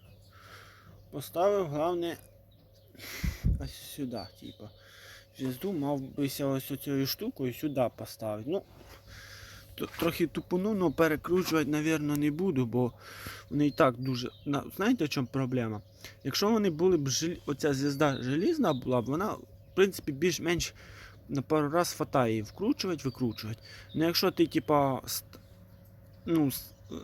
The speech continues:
алюмінієва, вона, типа, слизується просто отак. Оцю я вже злизав, мусив другу звізду вкручувати.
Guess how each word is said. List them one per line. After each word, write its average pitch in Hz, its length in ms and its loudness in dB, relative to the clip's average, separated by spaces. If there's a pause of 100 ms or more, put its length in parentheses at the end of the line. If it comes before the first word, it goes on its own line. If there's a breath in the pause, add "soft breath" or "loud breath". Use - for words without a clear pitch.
(140)
алюмінієва, 170 680 4
вона, 165 200 4
типа, - 280 -2
слизується 160 520 2
просто 143 340 0
отак. 104 340 0 (360 loud breath)
Оцю 143 200 2
я 208 120 8
вже 175 160 2
злизав, 156 440 6
мусив 143 420 0 (260 loud breath)
другу 143 280 -2
звізду 131 360 0
вкручувати. 107 540 -8